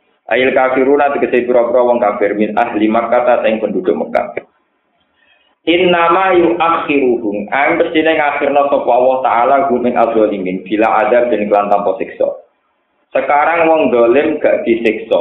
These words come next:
mergo ditunda sampai liyaumin, ngenteni dina. Taskhosu ingkang terbelalak, cara wong Jawa mendelik ini,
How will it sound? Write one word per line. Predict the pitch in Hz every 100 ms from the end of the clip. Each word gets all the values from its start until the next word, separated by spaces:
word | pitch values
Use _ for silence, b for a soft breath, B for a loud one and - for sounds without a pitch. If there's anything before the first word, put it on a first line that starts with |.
| 98
mergo | 120 - 127
ditunda | 127 120 123 113 104 135 139 120
sampai | 113 110 131 - 113
liyaumin, | 123 120 135 135 127 107 - 107
ngenteni | 127 123 123 123 127 -
dina. | 101 95 - - - - _ _ _ _ _ _ -
Taskhosu | 156 156 - 175 185 175 151
ingkang | 151 151 151 147 143
terbelalak, | 135 - 117 113 101 113 113 - - -
cara | 101 104
wong | 107 104
Jawa | 104 117
mendelik | 117 104 104 117
ini, | -